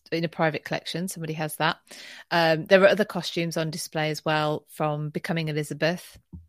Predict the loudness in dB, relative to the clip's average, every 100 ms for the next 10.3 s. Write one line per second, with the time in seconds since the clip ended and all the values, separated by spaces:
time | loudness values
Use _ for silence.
0 | _ _ _ _ -14 _ -4 2 4 4
1 | 0 -2 -2 -2 -2 0 2 2 2 2
2 | 2 0 0 0 0 -2 -2 -2 -2 -2
3 | -2 -2 -6 -20 -20 _ -2 2 4 4
4 | 4 2 0 -2 -4 -8 -12 -18 _ _
5 | _ _ -2 2 2 0 -4 -6 0 0
6 | 0 0 -2 -2 -10 -10 -8 -8 -8 -8
7 | -6 -4 -4 -4 -6 -4 2 2 0 -6
8 | -20 -20 -20 -6 -2 0 6 6 6 _
9 | _ -20 -20 -20 -20 _ _ _ _ _
10 | -10 -8